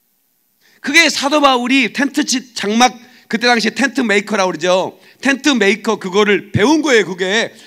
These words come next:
아니, 최고의 학문, 더, 야, 다시 말하면 서울대학교 다니는 분이 엔지니어 기술 하나씩 배우는 게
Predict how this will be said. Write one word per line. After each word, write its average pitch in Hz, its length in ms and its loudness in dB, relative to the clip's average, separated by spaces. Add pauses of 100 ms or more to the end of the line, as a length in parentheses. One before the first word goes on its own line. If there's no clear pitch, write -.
(240)
아니, 277 260 0
최고의 320 520 -2
학문, 254 460 -6 (180)
더, 220 220 -10
야, 185 100 2
다시 226 300 0
말하면 240 260 2
서울대학교 285 560 -2
다니는 202 340 -4
분이 175 680 -2 (1160)
엔지니어 240 560 4
기술 208 300 -2
하나씩 214 340 0
배우는 202 400 -2
게 165 300 -4